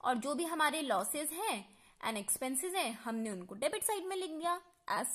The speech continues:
simple। ना तो हमें, अ, कुछ जरूरत पड़ी कुछ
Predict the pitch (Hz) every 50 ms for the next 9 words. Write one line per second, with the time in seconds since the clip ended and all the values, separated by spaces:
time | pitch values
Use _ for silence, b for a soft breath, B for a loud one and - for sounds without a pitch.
0 | - 415 392 381 381 370 359 370 349 359 B B B B B B B B 220 247
1 | 294 320 339 349 349 302 311 320 269 262 240 202 185 - - 202 226 226 214 202
2 | - - - 233 - - - - - - _ _ _ _ _ - 208 190 214 247
3 | 226 254 339 392 - - 381 370 370 392 392 466 - - - _ _ _ _ _
4 | _ _ _ _ _ _ _ _ _ _ _ _ _ _ _ _ _ _ _ _
5 | _ _ _ - 277 262 262 - - -